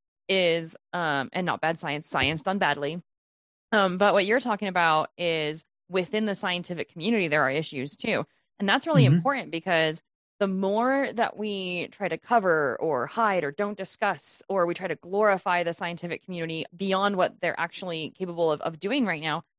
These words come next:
Speaker 1: we end up shooting ourselves in the foot, because then you do have people that are like, "Well, look, these guys can't do science either. So what makes their science more valid than our science?"
Speaker 2: Mm.
Speaker 1: Or, "Look, this guy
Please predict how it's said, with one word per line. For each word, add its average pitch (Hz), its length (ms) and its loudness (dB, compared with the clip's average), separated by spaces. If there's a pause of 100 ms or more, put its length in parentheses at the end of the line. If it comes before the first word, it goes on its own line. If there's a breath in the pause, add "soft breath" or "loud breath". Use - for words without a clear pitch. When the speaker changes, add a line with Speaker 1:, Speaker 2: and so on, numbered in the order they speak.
(280)
Speaker 1:
we 220 160 0
end 196 120 0
up - 140 2
shooting 185 240 -8
ourselves 165 280 -4
in 170 60 -10
the 160 80 -6
foot, - 240 0
because 180 240 -4
then 170 140 -2
you 170 100 -4
do 240 140 -2
have 240 180 -4
people 165 200 -4
that 156 100 2
are 156 40 0
like, 147 240 2 (600)
"Well, 185 140 4
look, 247 180 4
these 196 160 -6
guys 190 180 2
can't 185 220 -8
do 175 100 -4
science 165 400 -2
either. 190 220 2
So 175 140 -6
what 170 160 0
makes 180 180 -4
their 175 240 2
science 165 380 -6
more 170 160 -6
valid 147 260 0
than 139 80 -8
our 185 160 0
science?" 127 500 -6
Speaker 2:
Mm. 135 60 4
Speaker 1:
Or, 160 240 2
"Look, 202 240 2
this 180 160 -2
guy 175 340 2